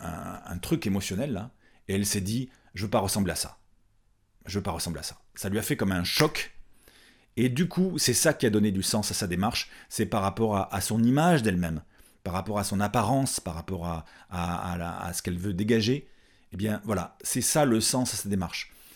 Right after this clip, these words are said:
Elle a pas arrêté de fumer pour arrêter de fumer, elle a arrêté de fumer pour ça, parce qu'elle met de la valeur sur son apparence, et je la remercie pour ça, et, euh, c'était important pour elle. Donc, vous voyez, il faut trouver également un sens à votre démarche.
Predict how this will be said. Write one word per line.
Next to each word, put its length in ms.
Elle 120
a 60
pas 160
arrêté 180
de 60
fumer 180
pour 140
arrêter 120
de 60
fumer, 220
elle 100
a 20
arrêté 140
de 80
fumer 320
pour 160
ça, 420
parce 160
qu'elle 180
met 140
de 80
la 80
valeur 260
sur 140
son 180
apparence, 680
et 60
je 60
la 80
remercie 320
pour 160
ça, 240
et, 340
euh, 220
c'était 220
important 360
pour 160
elle. 160
Donc, 160
vous 40
voyez, 440
il 80
faut 140
trouver 560
également 480
un 180
sens 480
à 40
votre 180
démarche. 520